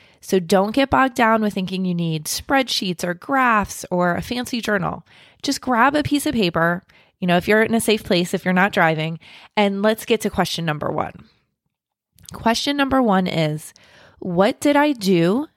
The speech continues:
create, or experience last year that I am really, really proud of? Most of the time, we are working and moving from one thing to the next. We are working fast,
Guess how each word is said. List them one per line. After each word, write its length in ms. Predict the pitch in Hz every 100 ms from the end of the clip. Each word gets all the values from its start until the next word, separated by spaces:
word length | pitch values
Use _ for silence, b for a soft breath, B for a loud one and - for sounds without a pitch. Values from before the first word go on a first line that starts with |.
| _
create, 760 | - - 226 185 160 156 - -
or 200 | - 190
experience 840 | 185 - - - 262 294 262 185 -
last 440 | 185 190 214 -
year 280 | 185 170 170
that 220 | - 196 -
I 120 | 214
am 220 | 226 220 -
really, 540 | 202 220 240 247 247
really 380 | 226 220 214 220
proud 580 | - - - 226 240 226
of? 480 | - 151 - - - b b b b b b b b b b -
Most 320 | 220 262 -
of 120 | 311
the 120 | 302
time, 500 | 302 196 175 165 165 -
we 280 | 196 208 214
are 600 | - 175 170 165 165 170
working 720 | - 247 294 285 277 254 247
and 300 | 269 196 185
moving 520 | 208 254 240 226 214 220
from 300 | - 180 180
one 260 | 226 269
thing 280 | 262 240 226
to 160 | 226 -
the 140 | 190
next. 540 | 165 - - - - -
We 200 | 202 269
are 120 | 262
working 460 | 220 226 226 202 190
fast, 760 | - - 220 202 254 - -